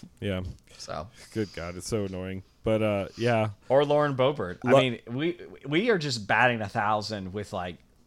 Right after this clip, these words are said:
Speaker 2: ridiculous politicians at this point.
Speaker 1: We really
Speaker 2: It's
Speaker 1: are. It is, it is, we have a clown car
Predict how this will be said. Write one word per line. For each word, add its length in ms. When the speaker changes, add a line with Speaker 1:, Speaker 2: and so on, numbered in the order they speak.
Speaker 2:
ridiculous 960
politicians 680
at 120
this 120
point. 380
Speaker 1:
We 80
really 360
Speaker 2:
It's 80
Speaker 1:
are. 260
It 180
is, 260
it 140
is, 240
we 220
have 200
a 120
clown 480
car 480